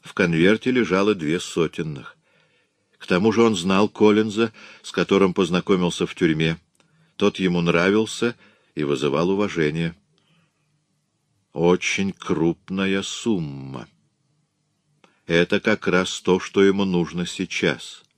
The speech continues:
Негру без больших денег не прожить по-людски.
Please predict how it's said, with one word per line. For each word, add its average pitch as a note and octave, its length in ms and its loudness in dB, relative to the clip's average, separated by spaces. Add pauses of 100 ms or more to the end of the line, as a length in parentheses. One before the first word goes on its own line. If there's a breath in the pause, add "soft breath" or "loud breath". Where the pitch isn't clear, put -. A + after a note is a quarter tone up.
(800)
Негру A2 560 2
без F#2+ 180 2
больших F#2 640 2
денег A2 540 2 (320 soft breath)
не F2+ 160 0
прожить F#2+ 540 2
по-людски. G2 680 -4